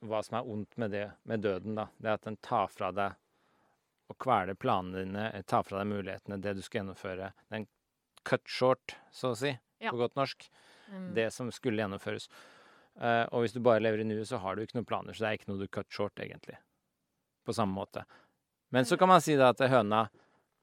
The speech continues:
Speaker 1: er ikke klar over det, eller har ikke noen intensjon om noen langtidsplaner om hva han skal gjøre med <laughs> fremover, men høna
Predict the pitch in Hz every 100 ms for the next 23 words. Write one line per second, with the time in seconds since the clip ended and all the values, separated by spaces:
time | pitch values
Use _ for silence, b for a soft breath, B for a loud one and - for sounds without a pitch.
0 | _ _ 104 127 110 113 95 101 110 113
1 | 101 - 110 101 123 - 117 120 127 110
2 | 113 107 98 - 104 - 107 107 110 101
3 | 95 117 104 98 113 123 - - 151 -
4 | 135 127 160 147 131 135 B B B B
5 | B B B B B _ _ 143 120 113
6 | 127